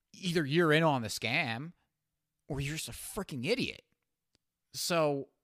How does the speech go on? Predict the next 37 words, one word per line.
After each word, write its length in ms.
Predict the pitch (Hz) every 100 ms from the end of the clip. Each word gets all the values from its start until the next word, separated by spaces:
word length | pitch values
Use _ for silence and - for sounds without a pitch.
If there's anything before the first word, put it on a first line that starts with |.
| -
like, 380 | 170 151 - - _ _ _ _ _ _ -
<sighs> 40 | - - - _ _ _ _ _ _ _ _ _ _ _ _ _ _ _ - 160
and 240 | 202 196 170
you, 100 | 165
and 140 | 160
you 80 | 160
mentioned 300 | 160 180 170
in 60 | 151
the 60 |
beginning 360 | 131 127 160 151
the, 180 | 117 127
the 100 | 127
dude 260 | 117 135 131
might 160 | 131
be 100 | 127
dead. 280 | 104 120 185
It 60 | 214
doesn't 240 | 262 254
matter 240 | 151 190
if 100 | 226
he's 140 | 120 98
dead 200 | 98 87
or 120 | 82 73
not, 160 | 82 -
because, 300 | 160 165 160 - 131
uh, 80 | 131
nothing's 380 | 165 170 202 180
gonna, 220 | - 180 170 _ _
<laughs> 220 | 165 -
like, 340 | 185 - - _ _ _ _ _ _ _ _
wh-, 220 | 165 180
wh-, 160 | 170 -
what 160 | 180
difference 320 | - 208 160 -
does 160 | 107
it 80 | 95
make? 300 | 82 - -